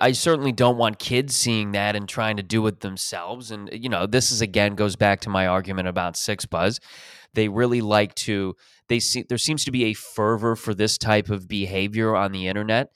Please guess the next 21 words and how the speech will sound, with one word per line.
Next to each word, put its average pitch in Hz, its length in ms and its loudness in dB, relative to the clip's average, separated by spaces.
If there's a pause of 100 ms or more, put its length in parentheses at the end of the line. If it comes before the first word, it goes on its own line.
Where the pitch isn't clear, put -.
(420)
I 107 100 0
mean, 113 160 0
there 104 120 0
certainly 101 560 0
is, 95 280 -4 (320)
but 110 140 -2
people, 117 720 2 (160)
uh, - 260 -10 (240)
just 120 320 -10
like 113 200 0
to 120 100 -6
see 127 240 0
the 120 100 -4
crazy. 143 460 0 (560)
So, 175 400 -2
I, 113 160 4
th-, - 220 -10 (140)
I'm, 151 400 0
I'm, 139 420 -4 (800)
I'm 143 160 2
ambivalent 139 800 -2